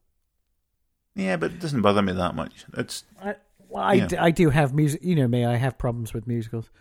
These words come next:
Speaker 1: Yeah.
Speaker 2: Um, but I don't have a problem with Central Park. Maybe it's 'cause I like, uh,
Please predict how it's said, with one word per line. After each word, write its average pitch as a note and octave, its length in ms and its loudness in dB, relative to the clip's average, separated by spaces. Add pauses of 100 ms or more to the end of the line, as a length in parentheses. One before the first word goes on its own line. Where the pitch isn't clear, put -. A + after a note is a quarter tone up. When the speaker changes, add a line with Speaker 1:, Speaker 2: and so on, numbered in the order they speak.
(420)
Speaker 1:
Yeah. G2+ 140 -8 (300)
Speaker 2:
Um, A#2+ 400 -2 (1400)
but D#3 100 2
I D#3+ 100 2
don't F3 260 6
have C#3 140 0
a D3 40 -4
problem C#3+ 200 2
with C3+ 100 0
Central C#3 240 0
Park. D3 300 0 (220)
Maybe F3 240 6
it's C#3 80 0
'cause D#3 160 2
I D3+ 100 6
like, C#3+ 460 2 (520)
uh, C3 240 0